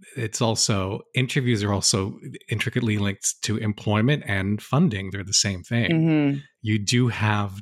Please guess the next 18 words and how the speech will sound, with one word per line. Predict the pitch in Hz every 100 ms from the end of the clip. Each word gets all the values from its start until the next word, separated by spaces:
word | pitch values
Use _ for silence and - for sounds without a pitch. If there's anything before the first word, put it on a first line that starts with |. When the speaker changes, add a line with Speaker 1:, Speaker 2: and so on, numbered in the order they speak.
| -
Speaker 1:
to | - 104
sell | - - 127 139
yourself | 107 92 - 98 104 123 -
to | - 104
someone | - 98 98 98
in | 98
the | 98
hopes | 90 98 - -
that | 101 95 -
they | 98 92 98 98 _ - - - - _ -
will | 107 110 104
value | 92 113 117 120 120 107
your | 98 101 98
work | 92 98 101 101 - -
and | 101
your | 98
being | 87 107 101 104
enough | 98 92 104 -